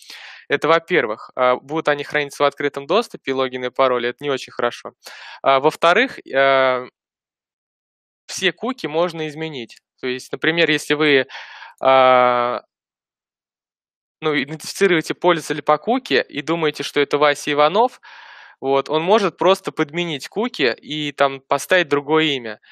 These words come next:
И теперь вы будете думать, что это там другой какой-то человек, да, и показывать какие-то другие данные. Это со-, в корень неправильно. То есть, э, пользователю нельзя давать изменять, э,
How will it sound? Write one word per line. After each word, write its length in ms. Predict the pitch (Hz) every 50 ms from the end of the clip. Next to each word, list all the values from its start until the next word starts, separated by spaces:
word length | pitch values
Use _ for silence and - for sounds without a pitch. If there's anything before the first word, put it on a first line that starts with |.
| - - _ _
И 200 | - 139 151 147
теперь 320 | 135 - - - 208 202 185
вы 80 | 160
будете 280 | 139 156 170 170 - 160
думать, 240 | 139 156 170 170 156
что 180 | - - - 143
это 180 | 147 - 143
там 220 | - - 135 131 127
другой 340 | 135 143 143 135 143 135 120
какой-то 340 | - 117 - 127 120 117 -
человек, 360 | - 131 131 135 160 180 165
да, 120 | 143 143
и 40 | 143
показывать 480 | 139 131 127 - - 151 139 135 131 -
какие-то 380 | 131 123 - 147 143 - 131
другие 340 | 127 135 135 139 139 147 139
данные. 400 | 135 156 147 135 123 113 110 113
Это 120 | 117 - 127
со-, 200 | - - 147 139
в 120 | - - -
корень 280 | - 175 156 143 139
неправильно. 560 | 143 143 - - 180 208 247 247 208 127 104 - _ - - - - - - - - - - _
То 80 | - 135
есть, 320 | 135 135 127 - - -
э, 140 | 120 127 131
пользователю 540 | - - 170 196 226 220 202 165 - 160 151
нельзя 320 | 147 143 139 131 151 170 175
давать 380 | 156 143 135 147 151 151 -
изменять, 720 | 127 143 131 135 135 131 131 139 143 151 151 - - - -
э, 360 | 127 123 123 117 117 113 110